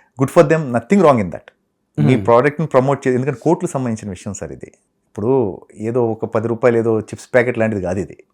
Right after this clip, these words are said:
Speaker 2: కరెక్ట్.
Speaker 1: ఒక ఫ్రైడే crores of rupees ప-, బిజినెస్ ఉంటుంది ఒక సినిమాకి. ఆ ప్రాసెస్లో ఒకళ్ళిద్దరు కాంట్రవర్సీగా మాట్లాడి దాని జనానికి అటెన్షన్ గెయిన్ చేయడానికి ఏం తప్పు లేదు సార్.
Speaker 2: కానీ అది కౌంటర్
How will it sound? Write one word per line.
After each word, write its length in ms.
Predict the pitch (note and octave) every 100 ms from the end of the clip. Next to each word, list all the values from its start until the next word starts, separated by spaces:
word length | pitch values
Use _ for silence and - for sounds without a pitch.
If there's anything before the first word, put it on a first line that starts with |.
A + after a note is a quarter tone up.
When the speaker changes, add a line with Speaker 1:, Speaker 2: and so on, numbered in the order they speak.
| -
Speaker 2:
కరెక్ట్. 340 | - F3+ - G#2
Speaker 1:
ఒక 140 | G2+
ఫ్రైడే 520 | G2+ G#2 B2 D#3 E3+ - _ B2+
crores 320 | D3 D3 D3+
of 80 | C3
rupees 280 | B2+ C3+ C3+ -
ప-, 520 | A2 G#2 F#2 F#2 C#2
బిజినెస్ 320 | F2+ G#2 B2+ C3
ఉంటుంది 300 | G2 D#2 D2+ -
ఒక 80 |
సినిమాకి. 400 | - F#2+ F2 - _ _ _ _ _ -
ఆ 80 | B2+
ప్రాసెస్లో 640 | C3+ C#3+ D#3+ F3 F3 F#3+
ఒకళ్ళిద్దరు 360 | D#3+ C#3+ C3
కాంట్రవర్సీగా 600 | - B2+ C3+ D3+ - D3+ C3+
మాట్లాడి 500 | A#2+ A#2+ B2+ A#2+ D3+
దాని 260 | C#3 C3
జనానికి 400 | A2+ B2+ D#3+ C#3
అటెన్షన్ 340 | A#2+ D3+ D#3+ D#3+
గెయిన్ 240 | C3+ C3
చేయడానికి 340 | C3 C#3+ C#3
ఏం 120 | D3 A3
తప్పు 260 | F3 -
లేదు 120 | D#2+
సార్. 500 | - - _ _ _ -
Speaker 2:
కానీ 140 | G#3+
అది 180 | G3+ F3
కౌంటర్ 380 | E3 E3+ F#3 F#3+